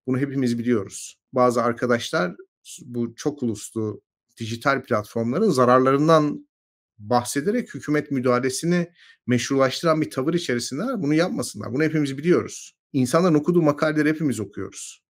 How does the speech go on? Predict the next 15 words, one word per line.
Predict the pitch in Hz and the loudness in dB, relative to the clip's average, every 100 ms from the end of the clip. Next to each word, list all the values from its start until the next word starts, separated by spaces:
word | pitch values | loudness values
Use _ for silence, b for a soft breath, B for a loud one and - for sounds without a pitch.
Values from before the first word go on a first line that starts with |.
| _ - | _ -6
İnsanların | 123 120 139 139 139 143 | -4 0 0 2 2 0
üzerine | 143 127 135 131 | 0 0 0 -2
düşündüğü | 123 131 127 127 | -4 -6 -4 -6
konuları | 131 127 123 | -2 0 2
hepimiz | 127 139 113 95 | 0 0 -2 -2
düşünüyoruz. | 95 98 95 - - - _ - | -12 -14 -14 -16 -18 -20 _ 0
Merak | 123 117 123 | 4 4 2
etmesinler. | 127 113 - - - - _ - | -4 -4 -6 -12 -20 -20 _ 0
Yani | 120 | 0
sosyal | 113 127 123 139 131 | 0 -2 0 0 0
medyanın | 123 120 117 117 113 113 | 2 0 0 0 0 -2
anonim | 131 123 123 117 | 2 4 4 4
hesapların, | 113 120 110 117 104 104 104 - b - | 0 -2 -4 -2 -2 -2 -6 -10 b -2
linç | 131 135 - | 0 2 2
kültürünün, | 131 113 120 107 104 98 98 101 | -2 0 -2 -2 -2 -4 -8 -14